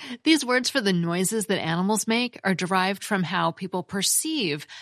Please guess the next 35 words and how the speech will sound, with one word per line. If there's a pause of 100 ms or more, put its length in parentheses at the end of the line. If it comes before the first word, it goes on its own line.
(120)
the
way
the
noises
sound
and
then
try
to
copy
them
in
speech. (400)
Of
course,
depending
on
our
language
system, (200)
we
hear
these
animal
noises
differently, (280)
which
is
why
dogs
might
say
woof
in
English,